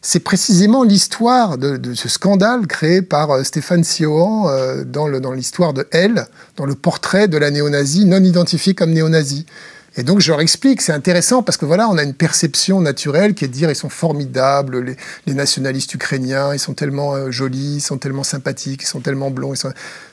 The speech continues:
mais en vérité, on, on, il y a une sorte de paresse intellectuelle qui empêche de, d'aller un peu plus loin que le, que, que la fable qu'on nous sert.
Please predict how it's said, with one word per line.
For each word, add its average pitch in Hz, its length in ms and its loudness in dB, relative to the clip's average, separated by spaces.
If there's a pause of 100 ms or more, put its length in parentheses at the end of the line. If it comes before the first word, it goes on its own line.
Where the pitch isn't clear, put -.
(140)
mais 139 100 -2
en 147 80 -2
vérité, 160 480 0
on, 165 180 2 (200)
on, 151 160 -2
il 214 80 -2
y 139 80 -2
a 139 40 0
une 139 160 -2
sorte 180 220 0
de 139 60 0
paresse 202 440 0
intellectuelle 170 640 2
qui - 160 -2
empêche 220 640 0 (400)
de, 143 160 0
d'aller 151 240 2
un 190 80 4
peu 180 160 0
plus - 180 0
loin 214 400 2 (1040)
que - 120 0
le, 139 220 2
que, - 120 -6
que 127 280 -6
la 123 60 -4
fable 190 320 2
qu'on 170 140 -2
nous 196 120 4
sert. 196 340 0